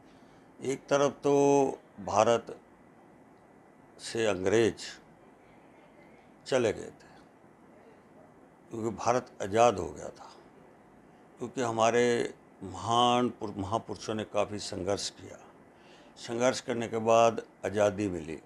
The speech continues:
आज़ादी मिलने के बाद देश के अंदर तिरंगा हमारा लहरा रहा था। इसी बीच में एक प्रधानमंत्री की कुर्सी के चक्कर में बंटवारा हुआ भारत का।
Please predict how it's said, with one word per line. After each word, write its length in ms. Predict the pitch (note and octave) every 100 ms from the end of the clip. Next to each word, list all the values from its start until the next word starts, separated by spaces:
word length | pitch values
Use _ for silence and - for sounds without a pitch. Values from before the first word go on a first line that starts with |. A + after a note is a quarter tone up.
| -
आज़ादी 600 | F2+ F#2+ G#2 A2 C3 C3+
मिलने 280 | A#2+ A#2 A2+
के 140 | A#2
बाद 400 | F#2+ F2+ F2 - - - - - - - G#2+
देश 320 | G#2+ B2+ -
के 140 | -
अंदर 220 | A2+ G#2+
तिरंगा 500 | A#2 - G#2+ A2 G#2+
हमारा 340 | G#2 G2 F#2 G2
लहरा 420 | G2 F#2 F2 G#2+
रहा 320 | F#2+ - -
था। 0 | - - - - - _ - _ -
इसी 280 | C#3 G3 F#3
बीच 280 | C3 A2
में 140 | G#2+ G#2+
एक 200 | F#2+ -
प्रधानमंत्री 680 | F#2 F#2 A2 A#2+ G2+ F2+ F#2+
की 140 | F2+
कुर्सी 540 | F2+ - - G#2 - B2+
के 180 | B2
चक्कर 420 | G#2+ - F#2+ - E2+
में 360 | F2+ A2 - - - - - - - - - - - - - - -
बंटवारा 400 | G2 G#2+ F2+ D#2+
हुआ 300 | E2+ C#2+ - - - - - - _ - - - - -
भारत 360 | G2+ G2 F2+ -
का। 200 | -